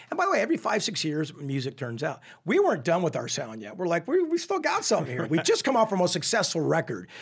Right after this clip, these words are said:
So we weren't looking to make a catastrophic change. But what I think we kinda did was go back a little bit. That was still to come on the next record. We were gonna try, try a catastrophic change and Evolves Pharrell on that, that catastrophic change. So we said, you know, "Let's go back to a little rock and roll roots." You know, a rock and roll band.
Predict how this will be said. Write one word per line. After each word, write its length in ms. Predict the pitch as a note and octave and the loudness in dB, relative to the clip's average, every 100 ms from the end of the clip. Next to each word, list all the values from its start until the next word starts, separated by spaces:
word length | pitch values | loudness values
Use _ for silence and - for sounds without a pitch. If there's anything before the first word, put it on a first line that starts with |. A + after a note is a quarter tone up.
| - | -8
So 140 | - G3+ | 2 4
we 100 | B3+ | 6
weren't 180 | C4+ G#3 | 4 4
looking 220 | G#3+ G#3 | 2 4
to 60 | |
make 180 | E3+ D#3 | 2 2
a 80 | B2+ | -2
catastrophic 840 | - F3+ E3+ - F3 F3+ - - | -4 -4 -2 -2 0 0 0 -4
change. 440 | - A#2 G2 F#2 - - - | -6 -8 -8 -12 -14 -16 -6
But 120 | - | 0
what 140 | G#3 G3+ | 2 2
I 20 | |
think 160 | D4+ D#4 | 2 0
we 100 | G#3 | 0
kinda 240 | A3 G3+ | 0 0
did 180 | C3+ G3+ | 0 2
was 140 | F3 | 2
go 160 | - D#3+ | 0 0
back 260 | F3 E3 | 0 -2
a 60 | D3+ | 0
little 380 | E3 G#3+ D#4 B3+ | 0 2 2 2
bit. 280 | D#3+ D3+ - | 2 0 2
That 140 | C4+ | 2
was 100 | A#3 | 2
still 200 | - F#3 | 2 2
to 80 | D#3+ | 2
come 200 | D#3+ C#3 | 2 0
on 80 | B2 | 0
the 80 | |
next 240 | B2 B2+ - | 0 -2 -4
record. 260 | G#2 A2+ | -8 -10
We 60 | A#2+ | -8
were 80 | A#2+ | -6
gonna 140 | B2 | -8
try, 240 | A#2 D3+ C#3+ | -4 -2 0
try 300 | - F#3 B2+ | 0 0 0
a 60 | |
catastrophic 540 | D3 B2 - B2 A#2+ - | -2 -6 -6 -8 -10 -10
change 320 | C3+ B2 - - - | -8 -8 -12 -18 -8
and 100 | C#3+ | -4
Evolves 340 | C#3 D3 C#3 - | 0 2 0 0
Pharrell 520 | C3 C3+ B2+ G#2+ - | 0 0 0 -2 -4
on 140 | D3 | -2
that, 220 | A#2+ A#2+ - - _ - | -2 -2 -6 -18 _ -8
that 220 | B2 A#2+ - _ | -8 -8 -18 _
catastrophic 500 | D3 C3+ C#3 A#2 A#2+ | -2 -2 -2 -6 -6
change. 260 | C#3+ A#2+ - - - - | -6 -6 -8 -16 -16 -2
So 240 | A3 G3+ - - _ | 0 0 -2 -20 _
we 160 | F#3+ C4+ | -2 0
said, 200 | - G3+ | 0 0
you 60 | |
know, 80 | G3+ | 0
"Let's 140 | A3 - | 0 0
go 80 | |
back 160 | F4+ D4+ | 0 0
to 80 | A#3+ | 2
a 20 | |
little 140 | A3 | 0
rock 260 | E3 E3+ - | 2 -2 0
and 100 | D3 | -2
roll 160 | C#3 A2 | -2 -2
roots." 220 | G2 - | -6 -2
You 80 | A3+ | 0
know, 60 | |
a 40 | G#3+ | 2
rock 300 | A3 A3+ A3+ | 2 2 0
and 100 | G#3 | 0
roll 200 | G3+ F#3+ | 2 2
band. 440 | F3+ F#3+ F#3+ F#3 | 0 -2 -2 -4